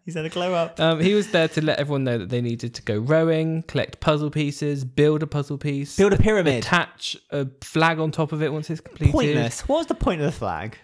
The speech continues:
Speaker 1: really?
Speaker 2: Just for that extra jeopardy at the end, but it never quite got there <laughs> because for some reason, because they got to choose what they would do, who did what thing.
Speaker 1: Yes, and I feel the mistakes
Speaker 2: Blake ended up in the boat somehow.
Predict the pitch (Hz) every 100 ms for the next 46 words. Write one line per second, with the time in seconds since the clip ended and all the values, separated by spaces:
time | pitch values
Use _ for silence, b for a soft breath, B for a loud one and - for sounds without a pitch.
0 | _ - 131 127 101 82 127 107 110 107
1 | 104 - - - 110 - 127 113 - 110
2 | 110 110 113 - 113 110 107 - 107 92
3 | - 101 101 - - - 151 143 151 151
4 | 156 139 113 110 107 110 131 160 175 190
5 | 269 240 - - 202 160 101 117 - 87
6 | 87 - 82 - 131 117 104 101 - -
7 | - - 247 165 - 180 185 180 - 190
8 | - 240 202 196 - 170 175 175 - 156
9 | 156 151 - 143 143 143 - - 90 90
10 | 90